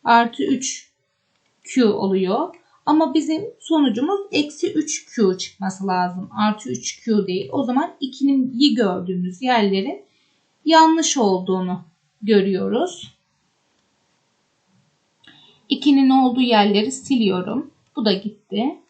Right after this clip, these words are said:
Ya cevap Adana ya da Ceyhan. Bakacağız. Şuraya baktığımızda ise arkadaşlar, baktığımızda ise eksi Q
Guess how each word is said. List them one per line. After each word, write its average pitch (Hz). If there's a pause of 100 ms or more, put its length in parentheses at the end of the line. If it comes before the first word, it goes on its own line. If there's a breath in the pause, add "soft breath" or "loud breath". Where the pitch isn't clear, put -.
(420)
Ya 285
cevap 202
Adana 202
ya 233
da 302 (120)
Ceyhan. 202 (120)
Bakacağız. 254 (140)
Şuraya 370
baktığımızda 320
ise -
arkadaşlar, 220 (1400)
baktığımızda 302
ise 269
eksi -
Q 254